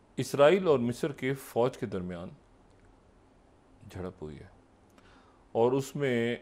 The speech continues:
मिस्र के एक जो फ़ौजी हैं वो शहीद हो गए हैं, सिपाही। अच्छा, जो इसमें, अ,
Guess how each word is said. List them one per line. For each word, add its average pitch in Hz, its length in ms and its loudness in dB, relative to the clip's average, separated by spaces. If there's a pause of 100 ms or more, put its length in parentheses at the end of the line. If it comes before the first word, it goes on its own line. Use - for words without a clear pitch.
मिस्र 127 320 2
के 117 680 -4
एक - 220 -10 (560)
जो 92 600 -4
फ़ौजी 104 280 0
हैं 95 80 -6
वो 95 120 -4
शहीद 85 280 -10
हो - 100 -12
गए - 100 -18
हैं, - 140 -20 (1400)
सिपाही। 73 300 -10 (1900)
अच्छा, 180 240 4
जो 214 440 8
इसमें, 220 540 2
अ, 113 840 -2